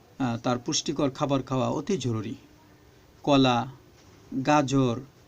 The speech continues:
শাকসবজি, বেশি পরিমাণে, আহ, পানি, আহ, ইত্যাদি খাবার তাকে অনেক দিন আগ থেকে নিয়মিত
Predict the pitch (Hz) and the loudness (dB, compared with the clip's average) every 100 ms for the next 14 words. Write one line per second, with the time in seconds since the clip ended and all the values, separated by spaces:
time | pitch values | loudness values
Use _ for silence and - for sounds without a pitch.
0 | _ - - 143 139 - 135 117 139 123 | _ -12 -4 -2 -2 -2 -2 0 2 2
1 | 117 - - - - 131 139 160 156 143 | -2 -12 -20 -14 -4 0 2 0 2 4
2 | 139 135 135 127 - _ - - - 127 | 6 6 2 0 -8 _ -20 -16 -4 -2
3 | 120 117 117 151 151 143 127 113 - - | 0 -2 0 2 6 6 6 2 -10 -20
4 | _ _ _ _ _ - 123 117 110 117 | _ _ _ _ _ -4 -2 -2 -6 -12
5 | - - - - 190 233 180 147 156 143 | -18 -20 -10 -4 0 2 0 0 0 0
6 | 135 143 139 139 285 - 202 196 170 160 | 0 -2 0 0 0 -2 -2 -2 0 0
7 | 139 - 135 135 127 135 127 127 127 117 | 0 -2 -2 0 4 4 4 0 -2 -4